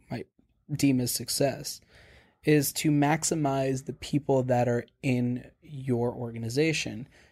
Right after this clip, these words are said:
You need to give space. You need to, to give that, um, that moment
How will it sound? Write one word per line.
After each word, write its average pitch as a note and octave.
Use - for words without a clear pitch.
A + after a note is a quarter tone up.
You C3+
need D#3+
to D3
give A#2
space. -
You C3+
need D3+
to, B2
to -
give B2
that, A#2+
um, A#2
that C3
moment C3